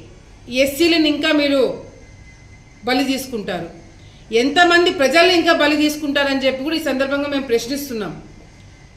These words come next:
ఇంతవరకు ఎన్ని,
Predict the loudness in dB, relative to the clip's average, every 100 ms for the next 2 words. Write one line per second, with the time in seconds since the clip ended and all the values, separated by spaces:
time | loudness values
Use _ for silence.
0 | -20 -20 -20 -20 -20 -20 -20 -20 -20 -16
1 | 0 2 6 6 6 4 2 0 0 0
2 | 2 6 4